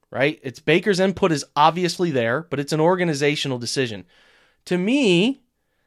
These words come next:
that reeks of, hmm,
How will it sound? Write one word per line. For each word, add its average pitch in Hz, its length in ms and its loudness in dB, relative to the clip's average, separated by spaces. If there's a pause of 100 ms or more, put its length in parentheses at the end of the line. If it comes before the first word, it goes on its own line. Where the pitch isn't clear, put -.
(140)
that 175 280 2
reeks 196 560 0
of, 151 520 6 (880)
hmm, 160 420 4